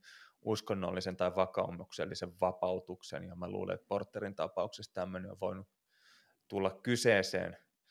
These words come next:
Mut sitten pakko esittää sulle kysymys, että mitä N B A:n työehtosopimus sanoo pelaajilta vaadittavista rokotuksista, koska se voisi olla sellainen tilanne, jossa Porterkin olisi voinut joutua ehkä neulalle pyllistämään.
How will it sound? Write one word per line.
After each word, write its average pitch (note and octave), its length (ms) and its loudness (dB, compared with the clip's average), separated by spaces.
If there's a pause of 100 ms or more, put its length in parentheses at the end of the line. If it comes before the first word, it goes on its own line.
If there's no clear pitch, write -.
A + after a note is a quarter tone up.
(440)
Mut F#2+ 100 -12
sitten G#2 460 2 (600)
pakko - 680 6
esittää G#2+ 420 2
sulle A2+ 320 2
kysymys, G#2 640 -2
että F#2 200 -6
mitä F#2+ 400 2
N F#2+ 80 -2
B F#2 60 0
A:n F2 240 2
työehtosopimus F2+ 920 0
sanoo F2 300 -6 (640)
pelaajilta F2+ 560 4
vaadittavista F2+ 640 0
rokotuksista, - 840 0
koska - 340 -12 (500)
se F#2 180 -2
voisi F2+ 240 0
olla F2 100 0
sellainen F2+ 420 -4
tilanne, F2 360 -8
jossa F2 280 -10
Porterkin - 500 -4
olisi - 140 -6
voinut - 320 -4 (540)
joutua F#2 400 2
ehkä F2+ 280 -2
neulalle F2+ 460 0
pyllistämään. F#2 760 -2